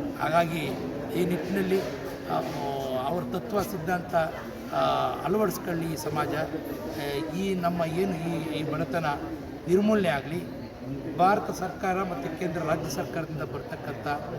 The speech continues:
ಏನು ಸವಲತ್ತುಗಳು ಸಮರ್ಪಕವಾಗಿ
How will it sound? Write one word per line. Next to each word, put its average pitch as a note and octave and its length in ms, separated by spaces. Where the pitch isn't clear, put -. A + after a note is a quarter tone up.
ಏನು D3+ 360
ಸವಲತ್ತುಗಳು G#3 760
ಸಮರ್ಪಕವಾಗಿ G3 840